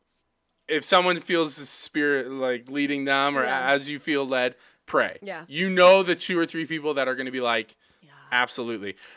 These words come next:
Speaker 1: Um, but where
Speaker 2: And
Speaker 1: I'm
Speaker 2: it's
Speaker 1: talking
Speaker 2: gonna
Speaker 1: about
Speaker 2: be beautiful, and it's
Speaker 1: Yes,
Speaker 2: gonna be
Speaker 1: and it's gonna be
Speaker 2: flowy and, like,
Speaker 1: melodic,
Speaker 2: poetic,
Speaker 1: and
Speaker 2: and
Speaker 1: it's
Speaker 2: it's gonna
Speaker 1: gonna
Speaker 2: be
Speaker 1: use
Speaker 2: like,
Speaker 1: words that I
Speaker 2: "Ooh."
Speaker 1: have to look up after
Speaker 2: <laughs>
Speaker 1: because I have no idea what they mean.
Speaker 2: Yeah.
Speaker 1: And where I think it's become a sacred cow is we have all of these prayers, and they're really, really good prayers.
Speaker 2: And there's nothing wrong with
Speaker 1: And there's
Speaker 2: any of
Speaker 1: nothing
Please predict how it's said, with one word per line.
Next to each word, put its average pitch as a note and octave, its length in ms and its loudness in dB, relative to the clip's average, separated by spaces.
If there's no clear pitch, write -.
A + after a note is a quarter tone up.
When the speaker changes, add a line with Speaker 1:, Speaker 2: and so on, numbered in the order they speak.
Speaker 1:
Um, C#3+ 280 4
but E3+ 180 2
where F#3 140 6
Speaker 2:
And G#3 100 6
Speaker 1:
I'm G3 60 2
Speaker 2:
it's G3 80 -6
Speaker 1:
talking G#3 200 4
Speaker 2:
gonna F#3 120 2
Speaker 1:
about D#3+ 100 6
Speaker 2:
be B3 60 0
beautiful, F3+ 680 -10
and E3+ 80 -12
it's B2+ 80 -10
Speaker 1:
Yes, D3+ 300 2
Speaker 2:
gonna A3 60 -6
be G#3 40 -4
Speaker 1:
and D#3+ 100 0
it's C#3+ 120 -6
gonna E3+ 240 2
be F#3 80 -2
Speaker 2:
flowy D#3+ 60 0
and, D#3+ 100 -2
like, C#3+ 100 4
Speaker 1:
melodic, D3+ 760 2
Speaker 2:
poetic, G#3 420 -4
Speaker 1:
and G3 280 -4
Speaker 2:
and D3+ 160 2
Speaker 1:
it's D3 100 -2
Speaker 2:
it's - 60 -6
gonna E3 160 2
Speaker 1:
gonna F#3 100 -2
Speaker 2:
be F3 60 2
Speaker 1:
use E3 140 0
Speaker 2:
like, C3 100 -6
Speaker 1:
words D3+ 380 6
that D3 120 4
I C#3 60 4
Speaker 2:
"Ooh." C3+ 40 -2
Speaker 1:
have C#3+ 160 0
to C3+ 80 0
look B2+ 300 -4
up B2 300 0
after B2+ 640 -4
Speaker 2:
<laughs> - 80 -20
Speaker 1:
because C3 260 -6
I B2+ 80 0
have B2 120 -4
no B2 280 -4
idea B2 260 -2
what A#2 220 -6
they G#2+ 160 -8
mean. D3 480 -4
Speaker 2:
Yeah. F3+ 180 -12
Speaker 1:
And D3+ 280 0
where F#3 220 4
I G3 140 4
think F#3 200 -8
it's - 80 -12
become E3+ 220 -8
a D3+ 40 -8
sacred C#3 320 -8
cow E3+ 320 -2
is B2 160 -6
we B2+ 140 -10
have F3+ 420 -4
all C#3+ 260 -2
of C#3 120 -8
these A#2 200 -12
prayers, D#3 580 -8
and B2 140 -10
they're A#2+ 80 -8
really, G3 420 -8
really F#3+ 260 -6
good F3 200 -6
prayers. G3 360 -4
Speaker 2:
And A3 80 -10
there's A3+ 100 -8
nothing C4 240 -4
wrong G3 220 -4
with E3+ 60 0
Speaker 1:
And E3 80 0
there's E3+ 120 0
Speaker 2:
any B3 80 4
of C4+ 60 -4
Speaker 1:
nothing E4 80 0